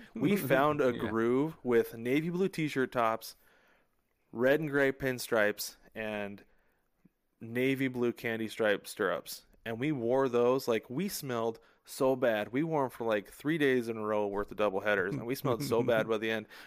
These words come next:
Speaker 2: But we won six games in a row, so we were like, "I don't care. We're winning. Like, don't have time to wash them, so we're not
Speaker 1: Yeah.
Speaker 2: gonna," you know? But
Speaker 1: Of course.
Speaker 2: if it works, it works. And I think, I think you're right with
Speaker 1: Well,
Speaker 2: that.
Speaker 1: and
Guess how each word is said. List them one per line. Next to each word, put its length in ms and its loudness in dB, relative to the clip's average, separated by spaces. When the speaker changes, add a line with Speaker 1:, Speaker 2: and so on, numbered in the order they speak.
Speaker 2:
But 100 4
we 60 6
won 200 4
six 220 -2
games 220 0
in 60 -2
a 60 0
row, 400 4
so 120 -4
we 100 2
were 60 6
like, 240 2
"I 100 -6
don't 160 -10
care. 480 -2
We're 100 -4
winning. 500 -2
Like, 100 -18
don't 120 0
have 100 -2
time 180 0
to 60 -2
wash 220 2
them, 100 -4
so 80 -2
we're 100 2
not 80 4
Speaker 1:
Yeah. 60 -2
Speaker 2:
gonna," 340 -2
you 100 -4
know? 320 -2
But 260 0
Speaker 1:
Of 160 -4
course. 300 2
Speaker 2:
if 100 -4
it 60 -4
works, 300 0
it 100 -6
works. 480 -10
And 60 -6
I 20 -8
think, 280 -6
I 60 -2
think 240 -8
you're 100 -4
right 160 -2
with 100 -6
Speaker 1:
Well, 320 4
Speaker 2:
that. 60 -2
Speaker 1:
and 180 -2